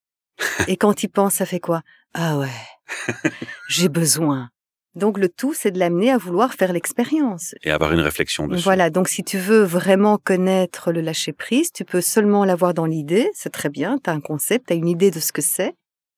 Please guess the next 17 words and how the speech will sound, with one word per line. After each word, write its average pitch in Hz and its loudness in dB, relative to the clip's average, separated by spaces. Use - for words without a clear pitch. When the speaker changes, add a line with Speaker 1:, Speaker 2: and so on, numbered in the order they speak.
Speaker 2:
mais 170 2
pour - 0
le 165 4
vivre, 220 2
tu - -8
dois 170 2
le 233 0
faire. 202 -4
Donc 180 0
on - 2
va 165 4
changer 185 2
les 160 0
rôles, 208 0
madame 175 2
va 156 -2
conduire 185 -6